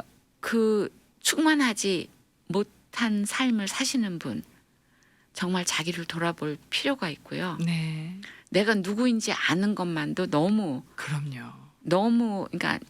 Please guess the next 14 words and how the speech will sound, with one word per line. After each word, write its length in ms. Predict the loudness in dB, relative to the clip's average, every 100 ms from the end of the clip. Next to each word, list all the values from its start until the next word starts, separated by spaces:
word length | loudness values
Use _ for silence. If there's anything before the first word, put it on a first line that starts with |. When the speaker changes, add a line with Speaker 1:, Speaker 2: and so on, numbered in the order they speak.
| -8 0
Speaker 1:
모든 440 | 2 2 2 2
인간관계 720 | 0 0 0 0 -2 0 -2
문제의 580 | 0 0 2 0 0 0
Speaker 2:
네. 60 |
Speaker 1:
삼십 360 | 0 0 0 0
퍼센트 400 | -2 -2 -6 -6
해결이고요. 760 | -4 0 0 -2 -2 0 0 0
Speaker 2:
네. 280 | 0 -2 -8 -12 -18 -20 _
Speaker 1:
그다음에 560 | -2 2 2 2 0 -2 -8 -10 0
또 180 | 0 0 -10 -20 _ _ -4
간단하게 560 | 0 4 4 2 -2 0
말씀드리고 580 | 0 2 0 -2 -2 -4
싶은 180 | -4 0
어머님들이, 840 | 2 2 0 -2 -4 -2 -2